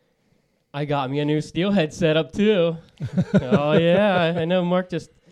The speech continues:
Speaker 1: threw up a little in his mouth, but, uh, yeah, my dad's gonna, he's been dying to go steelheading a bunch this year, and, uh,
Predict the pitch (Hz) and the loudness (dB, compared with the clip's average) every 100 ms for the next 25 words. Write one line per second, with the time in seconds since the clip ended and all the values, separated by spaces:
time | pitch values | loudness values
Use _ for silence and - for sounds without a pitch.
0 | _ - 165 156 156 151 147 135 139 131 | _ -10 -6 -4 -2 -2 -4 -6 -8 -6
1 | 202 - 135 135 127 - _ _ _ _ | -6 -6 -4 -4 -6 -10 _ _ _ _
2 | _ _ _ _ _ - 165 160 151 156 | _ _ _ _ _ -10 -4 -2 -4 -6
3 | 165 170 139 139 135 143 131 127 175 139 | -10 -8 -8 -8 -8 -10 -10 -12 -12 -8
4 | 127 117 _ _ _ 120 120 117 120 120 | -10 -10 _ _ _ -12 -10 -10 -10 -8
5 | 120 - 123 120 120 117 110 117 117 - | -10 -10 -8 -8 -8 -10 -12 -12 -12 -12
6 | 120 - 123 120 120 117 113 104 110 107 | -14 -12 -12 -10 -10 -10 -12 -14 -14 -14
7 | 110 | -16